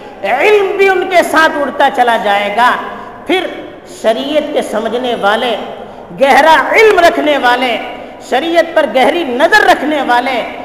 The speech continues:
شریعت کی حکمتوں کو اور اس کے اسرار کو جاننے والے، شریعت پر بھرپور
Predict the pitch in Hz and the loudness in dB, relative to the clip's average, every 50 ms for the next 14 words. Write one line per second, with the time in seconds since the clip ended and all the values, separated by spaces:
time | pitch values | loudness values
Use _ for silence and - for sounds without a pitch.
0 | - - - - - 233 262 302 330 339 330 - - - 330 311 247 233 247 269 | -14 -14 -12 -6 -2 -2 0 0 0 0 0 -2 -2 -4 -4 -4 -2 -2 -2 -4
1 | 269 - 294 330 320 294 403 381 359 311 - 302 254 208 - - - - - - | -4 -2 0 0 2 2 2 2 2 2 0 0 0 0 -2 -6 -10 -12 -6 -2
2 | - 240 302 320 - - - 359 339 285 294 - - 311 294 311 330 392 427 427 | 0 0 0 0 -2 -2 0 0 2 2 0 -2 0 0 2 4 6 6 6 4
3 | 370 294 359 330 269 294 285 285 285 285 285 269 226 233 240 254 262 302 285 247 | 4 2 0 2 2 2 0 0 -2 -2 -4 -2 2 2 2 2 2 2 0 0
4 | 202 - - - - - - - - - - - 302 339 349 359 330 349 - - | -2 -6 -8 -12 -12 -12 -14 -14 -8 -2 -2 0 0 0 2 2 2 2 2 0
5 | 339 - 190 - 196 262 285 - - 349 349 339 | 0 0 0 0 0 0 0 0 -2 0 0 0